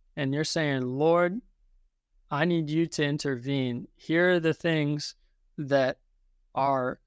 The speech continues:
the things that need to be clean. This is what's going on in this person's life."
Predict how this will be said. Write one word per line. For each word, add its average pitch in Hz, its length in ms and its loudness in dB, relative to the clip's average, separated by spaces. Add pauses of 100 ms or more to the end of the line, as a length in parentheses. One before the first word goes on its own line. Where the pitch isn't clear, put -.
(180)
the 151 140 0
things 160 300 0
that 143 160 0
need 143 160 -2
to 143 80 -4
be 139 180 -2
clean. 135 400 -6 (320)
This 160 300 0
is 160 160 0
what's 151 180 -2
going 139 300 0
on 135 200 0
in 131 100 -2
this 135 120 -2
person's 127 540 -4
life." 127 360 -2